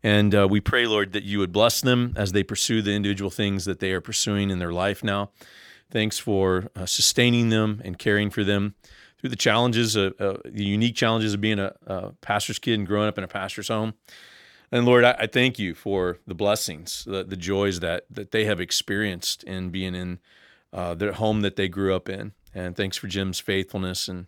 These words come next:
so many things that he's done with them. We ask, Lord, that you would use this conversation to all pastors listening to this who have kids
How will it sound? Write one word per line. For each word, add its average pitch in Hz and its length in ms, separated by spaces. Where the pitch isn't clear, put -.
so - 180
many 95 180
things 92 280
that 90 60
he's 87 140
done 90 320
with 110 180
them. 87 300
We 117 100
ask, 131 240
Lord, 104 240
that 107 80
you 101 140
would 98 120
use 104 160
this 101 120
conversation 98 800
to 110 100
all 123 80
pastors 123 420
listening 107 380
to 107 120
this 101 280
who 107 120
have 101 200
kids 107 480